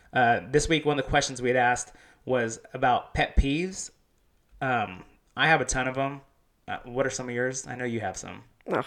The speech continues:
Speaker 2: gosh, I have so many. Am I gonna take the rest of the show? Because I will. <laughs>
Speaker 1: Go ahead. Take as much time.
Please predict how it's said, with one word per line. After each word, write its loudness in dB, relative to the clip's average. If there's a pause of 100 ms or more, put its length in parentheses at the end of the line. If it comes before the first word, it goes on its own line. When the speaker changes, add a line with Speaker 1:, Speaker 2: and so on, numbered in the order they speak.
(120)
Speaker 2:
gosh, -4
I 2
have -4
so 6
many. 4
Am 8
I 12
gonna 12
take 4
the 4
rest 2
of -2
the 0
show? 8
Because 6
I 10
will. 8 (200)
<laughs> -4
Speaker 1:
Go -2
ahead. -2
Take -4
as -4
much -8
time. 8